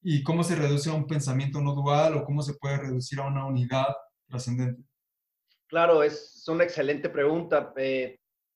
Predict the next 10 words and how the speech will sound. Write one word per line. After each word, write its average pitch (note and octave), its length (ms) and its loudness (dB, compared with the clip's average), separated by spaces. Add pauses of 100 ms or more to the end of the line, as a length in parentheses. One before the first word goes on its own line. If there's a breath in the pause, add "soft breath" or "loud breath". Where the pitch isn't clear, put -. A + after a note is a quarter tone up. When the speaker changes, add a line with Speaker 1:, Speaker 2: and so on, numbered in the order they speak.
(260)
Speaker 2:
de C#3 100 -2
hecho, F3 180 -2
si E3 300 0
nos C#3+ 160 -2
vamos D#3 260 2
a E3+ 60 6
los D3 240 0
textos D#3+ 320 -2
más E3+ 180 0
antiguos, D#3 720 0